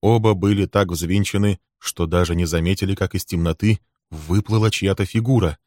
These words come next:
и мгновенно спряталась в оконной нише. Да, я знаю, чего ты хочешь, продолжала Милли. Ты посылаешь меня в Саутгемптон, чтобы я попала в ловушку? Напрасно!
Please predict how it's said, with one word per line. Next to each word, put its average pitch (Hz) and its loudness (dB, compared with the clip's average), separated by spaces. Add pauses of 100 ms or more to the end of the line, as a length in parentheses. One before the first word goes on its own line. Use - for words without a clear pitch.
(260)
и 85 0
мгновенно 82 2
спряталась 90 -2
в 85 -4
оконной 85 0
нише. 82 -4 (840)
Да, 180 4
я 196 4
знаю, 180 4
чего 117 2
ты 123 0
хочешь, 127 0 (440)
продолжала 90 0
Милли. 82 -2 (320)
Ты 202 2
посылаешь 147 4
меня 135 2
в - -2
Саутгемптон, 135 2
чтобы 131 2
я 139 4
попала 143 2
в 127 0
ловушку? 196 4 (440)
Напрасно! 220 4